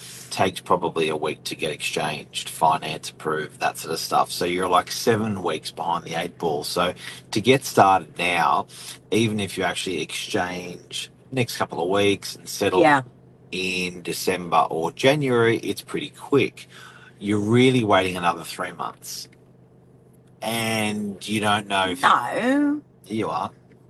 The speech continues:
Speaker 1: And
Speaker 2: No, you're not waiting
Speaker 1: you don't
Speaker 2: three
Speaker 1: know if
Speaker 2: months.
Speaker 1: interest rates are gonna be higher, and you don't know if,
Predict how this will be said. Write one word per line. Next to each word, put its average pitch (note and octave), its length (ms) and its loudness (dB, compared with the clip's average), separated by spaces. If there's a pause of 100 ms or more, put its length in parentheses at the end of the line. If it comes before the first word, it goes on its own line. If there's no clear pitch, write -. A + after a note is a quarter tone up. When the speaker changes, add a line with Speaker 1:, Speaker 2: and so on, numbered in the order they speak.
(600)
Speaker 1:
And A2+ 460 0
Speaker 2:
No, - 100 2
you're C#3 180 -2
not - 140 -8
waiting - 160 -4
Speaker 1:
you G2+ 60 0
don't G#2+ 180 2
Speaker 2:
three G2 80 -2
Speaker 1:
know G2 80 2
if G2 100 -2
Speaker 2:
months. - 60 -6
Speaker 1:
interest G2+ 380 -8
rates F2+ 400 -2
are F2 120 -4
gonna F2 140 -6
be E2+ 120 -8
higher, A2+ 580 2 (720)
and F2+ 160 -8
you F#2 100 -4
don't F2 280 -2
know F2 580 -4 (120)
if, - 680 -10